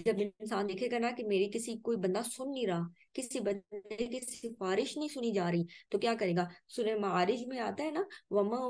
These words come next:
फिल अर्दि जमीअन सुम्मा युनजी, जब वो अजाब को देखेगा वो कहेगा,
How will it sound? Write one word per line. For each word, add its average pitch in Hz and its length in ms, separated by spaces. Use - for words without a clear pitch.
फिल 220 180
अर्दि 202 300
जमीअन 202 640
सुम्मा 285 320
युनजी, 214 320
जब 233 140
वो 233 80
अजाब 196 260
को 285 60
देखेगा 247 360
वो 285 140
कहेगा, 277 320